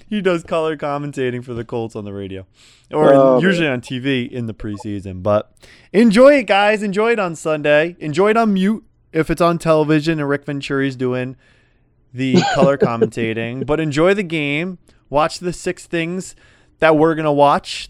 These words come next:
Speaker 1: Three offense, three defense. Anything else you guys wanna watch? The kicker battle, if you guys are into that. So a lot to watch in this preseason game. It's the first of three.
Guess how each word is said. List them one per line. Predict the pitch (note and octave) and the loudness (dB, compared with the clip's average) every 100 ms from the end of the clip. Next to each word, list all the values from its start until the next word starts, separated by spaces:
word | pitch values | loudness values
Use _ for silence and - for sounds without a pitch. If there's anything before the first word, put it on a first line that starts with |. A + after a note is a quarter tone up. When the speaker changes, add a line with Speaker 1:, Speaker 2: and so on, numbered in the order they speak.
| - | -8
Speaker 1:
Three | D3 D3+ | -4 0
offense, | D3 C#3+ D#3+ D#3 - | 0 0 -6 -6 -8
three | C#3+ C#3+ | -4 -4
defense. | C3+ C#3+ C#3 D#3 F3 D#3+ | -2 -4 -4 -4 -4 -4
Anything | D3 D3 C3+ | -4 -4 -4
else | D3+ D3 | -4 -4
you | D3 | -2
guys | D3+ D3 | -2 -2
wanna | D#3 D3 | -6 -2
watch? | D#3 D#3+ - | -2 -4 -6
The | B2+ | -8
kicker | - C#3+ D#3 | -6 -4 -2
battle, | D3+ D3 D#3 E3 E3 _ - - | 2 2 2 0 -4 _ -20 -12
if | B2+ | -6
you | B2+ | 0
guys | C#3+ C#3+ C#3 | 2 0 -2
are | |
into | C#3+ C#3+ C#3 | -6 -6 -4
that. | C3 C#3+ E3+ _ _ _ _ | 0 0 0 _ _ _ _
So | - C#3 B2+ B2 A2+ | -2 4 6 4 0
a | - | -2
lot | C#3 D#3 F3+ | 2 2 0
to | F#3 | -2
watch | E3+ E3+ F3 F3+ | 2 2 2 -2
in | |
this | E3+ D#3+ | -6 -6
preseason | - F3 E3+ - E3+ E3+ E3 | -4 -4 -4 -6 -6 -6 -6
game. | E3+ E3+ E3+ E3+ _ _ - | -4 -4 -4 -8 _ _ -6
It's | C#3+ - | -6 -4
the | D3+ C#3 | -8 -10
first | - F3 F#3 - - | -4 -2 -2 -4 -2
of | D#3+ D3+ - - | 0 0 -2 -2
three. | F3+ A3 C#3 - | 2 4 2 -2